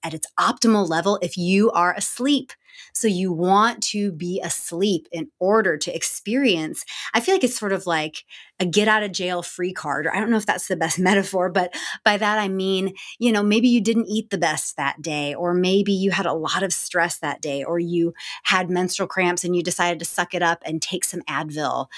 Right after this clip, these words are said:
um, or Aleve or whatever your over-the-counter pain reliever of choice might be. Well, if you're asleep during pitta time, your body is gonna just kinda help take care of that, help reverse any damage that might have been done by that.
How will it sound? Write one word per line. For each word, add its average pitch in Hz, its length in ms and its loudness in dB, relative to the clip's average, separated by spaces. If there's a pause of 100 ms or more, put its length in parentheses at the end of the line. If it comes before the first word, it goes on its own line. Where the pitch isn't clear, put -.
(220)
um, 156 340 2
or 165 120 2
Aleve 165 500 2
or 139 100 0
whatever 143 420 0
your 143 300 -2 (160)
over-the-counter 151 580 0
pain 156 220 2
reliever 151 380 2
of 139 100 -2
choice 156 380 0
might 151 280 0
be. 156 320 4 (400)
Well, 220 420 4
if 147 100 -10
you're 254 140 4
asleep 262 480 0
during 196 240 0
pitta 262 320 0
time, 269 360 4
your 254 180 2
body 220 400 2
is 214 100 -4
gonna 208 220 -4
just 202 240 -6
kinda 247 200 -2
help 220 400 0 (360)
take - 260 0
care 180 260 2
of 165 120 2
that, 143 220 0
help 226 260 -6
reverse 175 560 2
any 170 220 2
damage 143 520 -2
that - 140 -6
might 147 300 0
have 151 160 -8
been 139 200 -4
done 135 280 -4
by 135 220 -4
that. - 360 -4